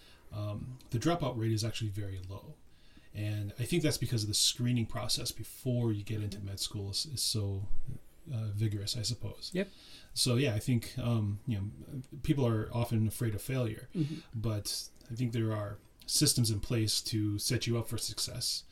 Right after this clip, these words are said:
Speaker 2: Yeah.
Speaker 1: uh, once you get there. Um, so what have you learned along the way through med school and, and this, this whole experience?
Speaker 2: Um, I guess you could say I've learned to fail. <laughs> Um, um,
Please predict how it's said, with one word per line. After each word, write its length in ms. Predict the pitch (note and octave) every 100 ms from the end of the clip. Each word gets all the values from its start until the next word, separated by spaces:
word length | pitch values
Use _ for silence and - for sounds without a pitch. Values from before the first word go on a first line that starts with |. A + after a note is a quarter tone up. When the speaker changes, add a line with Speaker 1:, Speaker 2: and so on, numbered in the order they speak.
| -
Speaker 2:
Yeah. 100 | B3 - -
Speaker 1:
uh, 200 | G#2 G#2
once 240 | A2 G#2+
you 60 | G#2
get 180 | G2+ -
there. 240 | - B2 - - - - - - - - -
Um, 280 | E3 F3 E3
so 460 | - G3+ G3+ G3 - - - -
what 240 | D#3 F#3+ -
have 200 | A#3+ A3
you 120 | G3
learned 560 | C3 B2+ B2 B2 - -
along 320 | A#2+ A#2 A2+
the 80 | G#2
way 460 | G2 A2 D#3+ D#3 - - - - - - - -
through 180 | - G#2+
med 160 | G2 -
school 420 | - A#2+ A2 G#2
and, 140 | G2+ G2+
and 100 | G#2
this, 180 | G#2+ - -
this 160 | G#2
whole 180 | - G2+
experience? 600 | - - A#2+ - - - - - - - - - - - - - - - - -
Speaker 2:
Um, 580 | E3 E3 D#3+ D3+ D3 - - -
I 120 | D3+
guess 340 | D3+ F3 F3 E3
you 60 |
could 200 | D#3+ D#3
say 500 | - D3+ C#3+ C#3 C#3
I've 160 | C3+ C3+
learned 240 | C#3 C#3
to 100 | - C3
fail. 480 | - B2+ C3+ G3
<laughs> 80 | - D3+ G3 - G#3+ - - - F#3 -
Um, 240 | D3+ D3 - - - - -
um, 560 | C#3+ C3 B2+ B2 A#2+